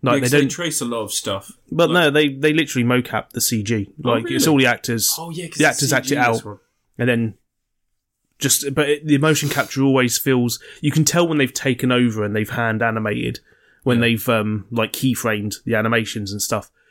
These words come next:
Speaker 2: 'Cause sometimes it all feels a little bit too naturalistic. Same thing's happening with the new Super Sentai series. Two of the Rangers are motion captured.
Speaker 1: Yeah.
Speaker 2: They're C G I characters, and it, like, they run at half the frame rate of everyone else, and it looks really raw and a bit jerky and stuff. And it's that,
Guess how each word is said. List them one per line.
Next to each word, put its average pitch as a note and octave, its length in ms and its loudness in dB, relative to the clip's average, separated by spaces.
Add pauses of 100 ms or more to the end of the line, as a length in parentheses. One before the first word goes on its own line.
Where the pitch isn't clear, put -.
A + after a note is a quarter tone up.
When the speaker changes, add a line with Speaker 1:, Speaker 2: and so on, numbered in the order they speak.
(160)
Speaker 2:
'Cause C3+ 120 2
sometimes B2+ 460 2
it A2+ 60 0
all B2 100 2
feels A2+ 240 0
a A#2 40 0
little A#2 140 0
bit A#2 120 -2
too A#2+ 140 0
naturalistic. B2 540 -2
Same F3 220 0
thing's C3 180 0
happening G#2+ 340 -4
with G#2+ 160 -6
the A2 160 2
new G#2+ 180 -2
Super G#2+ 240 -4
Sentai A2 340 -2
series. G#2+ 280 -2
Two C3+ 180 2
of A#2 40 2
the A2 80 0
Rangers G#2+ 360 -2
are G#2+ 40 -2
motion G#2+ 360 0
captured. B2+ 420 -4 (220)
Speaker 1:
Yeah. G2+ 160 -10 (220)
Speaker 2:
They're G#2+ 120 0
C A#2 200 2
G G#2 160 -2
I G#2+ 140 0
characters, A#2 540 -2
and A2 300 -2
it, A2+ 160 -8
like, A2 240 -4
they A#2+ 80 0
run A2+ 180 0
at A2 80 -8
half A2+ 240 -2
the A#2+ 60 -10
frame A2 340 -2
rate A#2 160 0
of G#2+ 80 -6
everyone G#2+ 280 -2
else, A2+ 320 -2 (540)
and A2 160 -2
it A2 60 -6
looks A#2+ 260 -4
really A2 240 0
raw G#2+ 300 2
and G#2+ 100 0
a - 20 -4
bit G#2+ 160 -4
jerky A2 460 0
and A2+ 120 0
stuff. A#2+ 340 -2
And A#2 140 -6
it's - 220 -4
that, - 220 -6